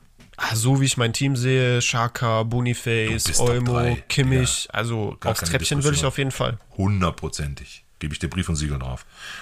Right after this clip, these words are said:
Speaker 1: Ja.
Speaker 2: Gebe ich dir, würde ich sogar eine Kiste drauf verwetten. Wenn dein Team so bleibt, wie es ist.
Speaker 1: Ich hoffe es. Und keine schweren Verletzungen irgendwie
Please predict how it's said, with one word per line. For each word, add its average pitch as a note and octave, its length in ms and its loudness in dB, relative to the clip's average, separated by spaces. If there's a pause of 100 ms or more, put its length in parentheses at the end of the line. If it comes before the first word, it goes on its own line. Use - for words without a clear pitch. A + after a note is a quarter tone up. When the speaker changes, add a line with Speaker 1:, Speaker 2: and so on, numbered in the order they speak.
Speaker 1:
Ja. G#2+ 120 0
Speaker 2:
Gebe G#2+ 140 6
ich A2 100 -2
dir, A2+ 460 0
würde B2 160 2
ich A#2 60 0
sogar A#2+ 180 6
eine A#2 120 4 (180)
Kiste - 220 0
drauf C#2 160 -4
verwetten. B1 280 -8 (1000)
Wenn F#3+ 120 0
dein G#2+ 140 2
Team G#2 180 -4
so F#2+ 120 2
bleibt, F2+ 240 2
wie E2 80 -2
es D2+ 100 0
ist. - 400 -2 (1040)
Speaker 1:
Ich - 140 0
hoffe B2+ 220 2
es. - 260 -4
Und B2+ 160 0
keine A#2 300 4
schweren A#2+ 260 2
Verletzungen A#2+ 540 -2
irgendwie A#2+ 240 -4